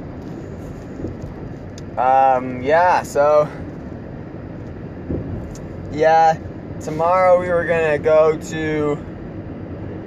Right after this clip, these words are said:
um, uh, on a hike. Uh, we still might, depending on what Mikey says, but, um, our plan was to do Mount Ellen,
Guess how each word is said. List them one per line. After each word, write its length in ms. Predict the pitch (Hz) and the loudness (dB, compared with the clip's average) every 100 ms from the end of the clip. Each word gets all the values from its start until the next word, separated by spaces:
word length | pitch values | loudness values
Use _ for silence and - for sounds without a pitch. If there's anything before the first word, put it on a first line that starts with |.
| - - 127 | -12 -8 -2
um, 640 | 135 131 131 127 127 123 | 0 2 2 2 0 0
uh, 300 | 120 117 113 113 - - - - - - - - - - - - - | 0 4 2 0 -6 -12 -12 -12 -12 -12 -12 -12 -12 -12 -12 -10 -2
on 140 | 139 | 0
a 60 | 131 | 2
hike. 460 | 139 165 175 147 - - | 2 4 6 4 -2 -8
Uh, 300 | - 143 143 135 | 0 4 6 4
we 160 | 165 | 0
still 340 | 175 - 262 233 | -4 4 6 6
might, 440 | 190 180 196 196 | 2 2 2 -2
depending 400 | 170 190 185 185 | -4 -2 -2 0
on 160 | 180 175 | 0 4
what 220 | 170 143 | 4 4
Mikey 440 | 151 165 160 156 | 2 2 0 -10
says, 440 | 151 139 143 175 165 | 0 6 6 6 2
but, 280 | 147 147 101 | 4 6 6
um, 520 | 123 139 139 139 135 - - - - - - - - - - - - - - - - | 4 4 2 0 -4 -10 -12 -12 -14 -14 -14 -14 -14 -12 -12 -12 -12 -14 -12 -10 0
our 240 | 156 165 | 4 4
plan 460 | 160 190 190 185 170 | 4 4 4 4 6
was 420 | 175 180 175 - | 6 6 4 -2
to 80 | 165 | -6
do 240 | 170 165 | -4 -2
Mount 340 | 156 151 127 | 0 2 0
Ellen, 720 | 90 156 160 160 156 151 151 | 2 4 4 4 2 0 -2